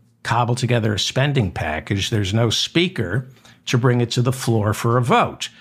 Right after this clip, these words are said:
There is an acting speaker, Patrick McHenry, but House rules demand that his role is ceremonial, and the only power he has is to get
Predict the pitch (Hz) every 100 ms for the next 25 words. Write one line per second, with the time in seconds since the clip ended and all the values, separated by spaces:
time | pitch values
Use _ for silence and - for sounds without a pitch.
0 | - _ - 120 120 135 123 131 131 151
1 | 160 - 120 87 - - 87 78 85 -
2 | 92 98 101 101 107 - 147 156 107 65
3 | 64 - - _ - 107 - 123 139 131
4 | - 139 143 127 127 113 120 113 143 147
5 | 92 85 104 - - - _ - 98 87
6 | 151 135 131 117 117 113 120 - - -
7 | - 131 131 135 139 165 143 82 67 -
8 | 107 104 120 123 127 127 123 123 117 107
9 | - 110 101 151 135 104 101 - - -
10 | _ _ - 135 - 139 123 131 131 131